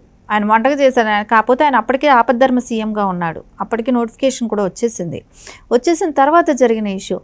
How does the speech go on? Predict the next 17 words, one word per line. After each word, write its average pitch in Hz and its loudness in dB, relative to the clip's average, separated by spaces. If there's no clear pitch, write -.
So, 339 0
దాని 277 2
మూలాన 302 -2
ఆయన 247 2
అప్పటికే 277 0
ఏం 247 0
చేశాడంటే, 247 -2
అక్కడ 277 -2
కంటైనర్ని 220 -2
పంపించడానికి 202 -2
కారణం 196 0
ఏంటంటే, 190 -4
ఒకటి 202 -2
ఫైల్స్ 226 2
తరలించడం 185 -2
జరిగి 175 -4
ఉండాలి. 175 -8